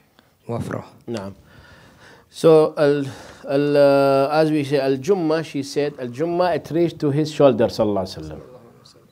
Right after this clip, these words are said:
Speaker 2: They have seen him, she have seen him, and she have experienced, and the Sahaba as well. And sometime up to middle of his ear, but mainly used to be in between. In between. They call lumma. Naam.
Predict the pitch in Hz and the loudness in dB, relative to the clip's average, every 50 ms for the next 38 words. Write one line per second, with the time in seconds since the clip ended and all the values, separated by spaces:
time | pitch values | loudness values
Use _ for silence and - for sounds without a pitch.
0 | _ - 117 117 113 110 - - - 127 107 98 95 - - - - 165 143 120 | _ -6 -4 -2 -2 -2 -4 -6 -6 -6 -6 -6 -6 -10 -12 -8 -2 -2 0 0
1 | 110 101 - - 113 104 101 101 117 156 - - 107 104 101 - 113 104 104 101 | 0 -4 -6 -12 -12 -12 -10 -12 -12 -14 -14 -16 -16 -16 -12 -8 -8 -8 -8 -8
2 | - - - 110 120 117 110 107 101 95 - - 101 90 98 104 95 95 98 92 | -12 -14 -14 -14 -12 -12 -12 -12 -12 -14 -12 -12 -10 -8 -8 -8 -8 -8 -10 -10
3 | 92 101 107 123 143 170 - - - - - - - - - - - _ - 123 | -10 -6 -4 -4 -4 -4 -8 -14 -20 -20 -20 -20 -20 -20 -20 -20 -20 _ -6 -2
4 | 123 123 127 135 - - 143 143 139 139 - 156 147 156 165 175 220 - _ _ | -2 -2 -2 -4 -6 -4 -4 -4 -4 -2 2 2 4 4 2 0 -4 -10 _ _
5 | _ _ _ _ _ - - 123 120 - - - 139 139 139 143 - - - _ | _ _ _ _ _ -6 -6 -6 -6 -6 -12 -6 -4 -2 -2 -2 -4 -8 -14 _
6 | _ _ - - 110 120 120 120 123 117 113 107 - - 110 101 104 113 120 131 | _ _ -12 -8 -6 -6 -2 -2 0 0 0 -2 -2 -6 -10 -10 -6 -4 -2 -2
7 | 139 143 143 - _ _ _ _ _ - 131 123 123 - - 131 131 147 165 180 | -2 -2 -6 -12 _ _ _ _ _ 0 0 0 0 -2 -8 -2 2 2 4 4
8 | 185 180 190 185 190 - 156 143 156 160 147 - - 143 143 180 180 - 147 135 | 4 4 4 2 2 2 -2 -2 -2 -2 -4 -4 -6 -6 -4 -4 -6 -4 -4 -4
9 | 127 123 120 - - 110 101 85 - - _ _ _ _ _ _ _ _ _ _ | -2 -2 -2 -2 -2 -8 -8 -8 -10 -14 _ _ _ _ _ _ _ _ _ _
10 | _ _ _ _ _ _ _ _ _ - 107 113 110 117 110 - 120 117 101 95 | _ _ _ _ _ _ _ _ _ -14 -10 -6 -6 -6 -6 -4 -4 -4 -4 -6
11 | 90 - _ _ - 98 104 - 139 131 120 117 127 123 117 107 101 95 - _ | -8 -16 _ _ -16 -16 -12 -6 -6 -6 -4 -4 -6 -4 -4 -6 -8 -10 -12 _
12 | _ _ _ _ _ _ _ _ _ _ _ _ _ _ - 95 87 80 76 | _ _ _ _ _ _ _ _ _ _ _ _ _ _ -20 -20 -20 -20 -20